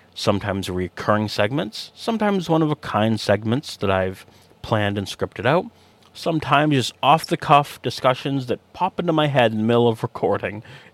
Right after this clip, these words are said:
and normally I'll try to mention which ones those are. Some, a lot of those I'm gonna keep towards the end, the ones that I, I'm doing off the cuff.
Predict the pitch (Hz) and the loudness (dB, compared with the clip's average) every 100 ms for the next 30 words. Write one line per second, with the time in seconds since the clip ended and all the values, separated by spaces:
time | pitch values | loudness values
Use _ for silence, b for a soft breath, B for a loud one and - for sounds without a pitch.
0 | _ - 104 104 110 b b _ _ _ | _ -6 -2 0 0 b b _ _ _
1 | 165 190 208 202 120 143 - - 117 117 | 6 6 8 6 6 4 2 4 4 6
2 | 110 107 98 113 101 101 - _ _ _ | 4 4 2 0 0 0 -4 _ _ _
3 | - 127 120 - 107 101 98 92 92 - | -6 0 0 2 2 2 2 2 2 -4
4 | 92 69 65 b b b b - 131 131 | -4 -6 -12 b b b b -2 2 2
5 | - 127 127 135 135 123 123 117 113 113 | 2 2 4 4 6 6 6 6 4 6
6 | 107 101 - 110 - - 104 98 101 101 | 4 2 -4 -6 -4 2 4 4 0 -4
7 | 98 - 95 101 107 113 107 110 101 101 | -4 -4 -4 0 4 4 4 4 4 6
8 | 101 98 B B - 117 113 110 107 98 | 4 -2 B B -4 0 4 4 4 4
9 | 90 - 95 - - - | 2 0 -4 -6 -6 -14